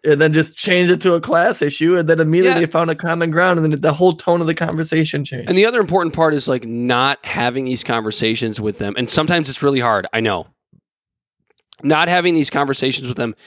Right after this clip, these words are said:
Speaker 2: and talking to them, like, talk, don't talk down to them. Don't talk down to them like they're stupid.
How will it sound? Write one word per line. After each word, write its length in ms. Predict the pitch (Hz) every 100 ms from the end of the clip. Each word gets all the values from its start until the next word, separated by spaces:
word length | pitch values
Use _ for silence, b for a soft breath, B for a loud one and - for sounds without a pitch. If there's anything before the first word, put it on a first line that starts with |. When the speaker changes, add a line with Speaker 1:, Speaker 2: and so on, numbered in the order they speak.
| b b -
Speaker 2:
and 160 | - -
talking 420 | 127 123 135 127
to 80 | 120
them, 180 | 113 110
like, 220 | 107 -
talk, 220 | 160 -
don't 220 | 156 190
talk 200 | - 151
down 180 | 123 104
to 60 | 92
them. 180 | 80 _ - B B B B -
Don't 200 | 175 196
talk 180 | 190 175
down 200 | 147 143
to 60 |
them 120 | 135 127
like 160 | 123
they're 100 | 117
stupid. 480 | - 123 107 95